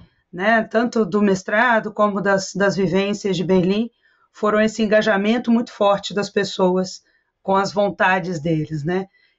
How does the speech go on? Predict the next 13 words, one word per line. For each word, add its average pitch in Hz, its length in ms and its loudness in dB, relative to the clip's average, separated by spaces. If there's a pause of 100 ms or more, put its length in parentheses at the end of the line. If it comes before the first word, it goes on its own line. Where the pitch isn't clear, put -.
Então, 185 340 0
acho 190 240 0
que - 80 -6
esse 185 540 0
trazer 185 520 2
a 220 60 2
população 190 800 0 (420)
e 185 280 2
deixá-los 190 880 0
pensar 190 480 2
a 190 60 2
cidade 180 560 -2
junto, 196 400 -2